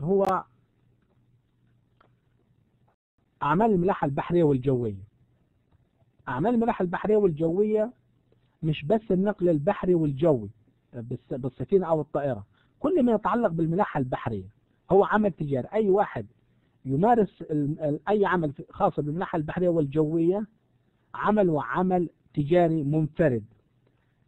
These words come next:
فسواء بناء سفن أو بناء طائرات أو إصلاحها أو صيانتها، شراء أو بيع أو تأجير أو استئجار السفن والطائرات، شراء الأدوات ومواد التموين السفن والطائرات، كلها أعمال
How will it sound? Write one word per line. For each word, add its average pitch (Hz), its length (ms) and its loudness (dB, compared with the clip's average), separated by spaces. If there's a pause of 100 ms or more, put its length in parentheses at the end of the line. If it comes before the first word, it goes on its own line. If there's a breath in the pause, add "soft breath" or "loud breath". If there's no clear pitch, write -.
(140)
فسواء 185 420 0
بناء 190 280 0
سفن 139 340 -2 (180)
أو 151 100 2
بناء 175 280 0
طائرات 170 460 0 (140)
أو 160 160 -2
إصلاحها 160 500 -2
أو 151 120 0
صيانتها، 151 580 -2 (200)
شراء 175 360 0
أو 156 160 2
بيع 170 260 -2
أو 151 80 -2
تأجير 143 420 -4
أو 160 140 -2
استئجار 156 440 -2
السفن 147 340 -6
والطائرات، 127 540 -6 (520)
شراء 196 280 0
الأدوات 180 680 2
ومواد 160 320 0
التموين 160 600 -2
السفن 151 360 -4
والطائرات، 127 540 -6
كلها 185 240 -2
أعمال 151 540 -2